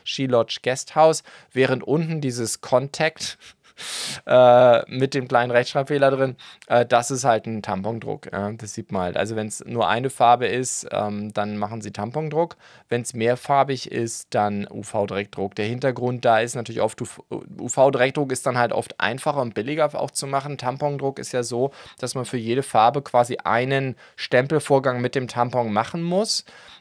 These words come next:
Und das heißt, wenn man jetzt vier Farben in dem, in dem Druck hat, dann braucht man halt vier Druckplatten und vier Druckvorgänge und die müssen halt auch perfekt aufeinander ausgerichtet sein, was,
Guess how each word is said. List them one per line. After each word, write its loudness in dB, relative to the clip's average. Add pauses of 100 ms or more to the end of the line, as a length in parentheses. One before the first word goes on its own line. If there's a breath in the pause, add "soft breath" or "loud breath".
(120 loud breath)
Und 0
das 0
heißt, 4
wenn -4
man 2
jetzt -8
vier 0
Farben 4
in -6
dem, -4
in -8
dem -4
Druck -4
hat, 2
dann 0
braucht 2
man -2
halt -4
vier -4
Druckplatten -4
und -8
vier -4
Druckvorgänge -4
und -8
die -6
müssen -8
halt 0
auch 2
perfekt -4
aufeinander -4
ausgerichtet -4
sein, -4
was, -4